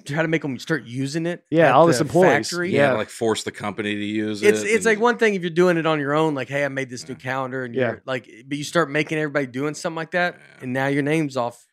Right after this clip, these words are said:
Speaker 1: No
Speaker 3: Then
Speaker 1: one
Speaker 3: he's
Speaker 1: knows who you are.
Speaker 3: Going to the doctor for that spinal injury. He's filling out all the paperwork, and he's
Speaker 2: <laughs>
Speaker 3: like, "It's,"
Speaker 1: Oh,
Speaker 3: <laughs> you know.
Speaker 1: yeah. Uh, "You need to come back in two weeks." "Oh, sorry. Uh,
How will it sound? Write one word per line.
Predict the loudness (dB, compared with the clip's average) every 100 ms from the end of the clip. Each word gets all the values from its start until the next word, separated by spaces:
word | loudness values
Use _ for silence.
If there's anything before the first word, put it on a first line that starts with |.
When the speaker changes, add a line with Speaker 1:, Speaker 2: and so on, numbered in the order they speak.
| _ -2
Speaker 1:
No | 4
Speaker 3:
Then | 4
Speaker 1:
one |
Speaker 3:
he's | 4
Speaker 1:
knows | -2
who | -4
you | -2
are. | -4 0
Speaker 3:
Going | 2 2
to |
the | 2
doctor | 0 0 0 -2
for | -6 -6
that | -8
spinal | -6 0 0 0 -4
injury. | -8 -10 -12
He's | -14 -14
filling | -10 -8
out | -8 -8
all | -10
the | -12
paperwork, | -10 -10 -6 -4 -2 0 0
and | -2
he's | -2
Speaker 2:
<laughs> | -8
Speaker 3:
like, | -8 -14
"It's," | -16 -16 -12
Speaker 1:
Oh, | -4 -4 -4
Speaker 3:
<laughs> | -8
you | -6
know. |
Speaker 1:
yeah. | -4 -4 -6 -12 -20 -20 -20 -20 _ -6
Uh, | 0 2 2 0 -2 -6
"You | -2
need | -2 -2
to | 0
come | 2
back | 4 2
in | -2
two | 0 2
weeks." | 2 0 4
"Oh, | 4 4 -2
sorry. | -4 -2 -2 -4 -12 -4
Uh, | 0 2 2 0